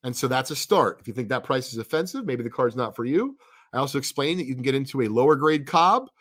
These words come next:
you can get into a Sweet Cap or a Piedmont back, and he knew exactly where I was going with it.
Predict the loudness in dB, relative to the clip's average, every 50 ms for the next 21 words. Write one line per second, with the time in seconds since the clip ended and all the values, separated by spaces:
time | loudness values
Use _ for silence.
0 | _ _ _ _ -6 -4 -4 -2 0 0 0 2 2 0 0 -2 0 0 -2 0
1 | 0 0 2 2 2 2 0 0 2 0 -2 0 0 0 -2 0 0 2 2 2
2 | 2 0 -6 -12 _ _ _ _ _ _ -10 -6 -2 2 4 4 4 4 4 4
3 | 2 2 2 0 -2 -2 -2 -2 0 2 4 4 4 4 2 0 0 -4 -10